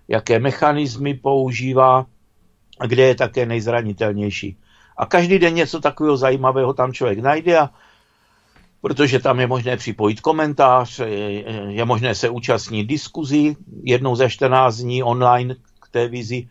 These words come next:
tak každý se do toho může zapojit. A myslím si, že, eh, třeba ta jednostránková verze vize, kterou máme, tak že ta je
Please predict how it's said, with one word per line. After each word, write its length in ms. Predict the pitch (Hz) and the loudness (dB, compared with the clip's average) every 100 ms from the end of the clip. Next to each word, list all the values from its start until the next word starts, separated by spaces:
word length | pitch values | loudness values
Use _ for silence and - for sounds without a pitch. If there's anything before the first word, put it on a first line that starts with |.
| _ _ | _ _
tak 140 | 117 | 0
každý 260 | 147 139 156 | 2 2 0
se 140 | 147 | 0
do 80 | 143 | -2
toho 200 | 156 139 | 2 2
může 240 | 143 139 | 2 0
zapojit. 480 | 131 131 131 123 123 | 2 0 0 -2 2
A 80 | 120 | 0
myslím 320 | 135 - 147 | 0 -6 -10
si, 140 | 131 139 | -8 -4
že, 100 | 147 | -4
eh, 840 | - _ _ _ - 113 110 107 - | -4 _ _ _ 0 2 2 0 -4
třeba 300 | - 135 139 | -2 0 2
ta 140 | 131 | 2
jednostránková 1080 | 123 120 139 - 127 123 123 139 139 135 131 - | 2 0 -6 -2 0 0 0 2 4 4 0 -10
verze 720 | 110 117 120 117 135 127 123 | -6 -6 -4 -6 -2 -2 -2
vize, 320 | 104 117 131 | -6 -6 -6
kterou 460 | 113 139 127 127 127 | -6 -2 2 2 4
máme, 400 | 120 120 120 123 | 6 6 4 -2
tak 240 | 120 110 _ _ _ | -4 -4 _ _ _
že 140 | - 113 | -10 -2
ta 160 | 120 | 4
je 220 | 120 120 | 6 6